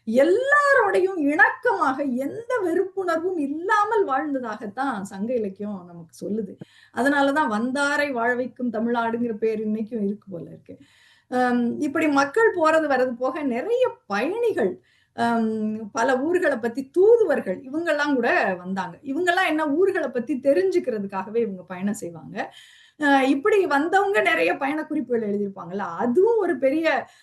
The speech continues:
வரலாற்று ஆவணமாகவே இருக்கும்ல. அப்படி நம்ம ஊருக்கு பயணிகளாக வந்தவங்க என்ன சொல்றாங்க அப்படின்னு பார்த்தா, மெகஸ்தனீஸ் வந்து கிமு மூவாயிரத்திலேயே ஒரு குறிப்பு எழுதுறார். அப்பவே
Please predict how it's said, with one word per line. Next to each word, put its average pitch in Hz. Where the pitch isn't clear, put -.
வரலாற்று 277
ஆவணமாகவே 233
இருக்கும்ல. 190
அப்படி 254
நம்ம 277
ஊருக்கு 339
பயணிகளாக 330
வந்தவங்க 247
என்ன 285
சொல்றாங்க 214
அப்படின்னு 196
பார்த்தா, 202
மெகஸ்தனீஸ் 349
வந்து 285
கிமு 392
மூவாயிரத்திலேயே 311
ஒரு 247
குறிப்பு 262
எழுதுறார். 202
அப்பவே 302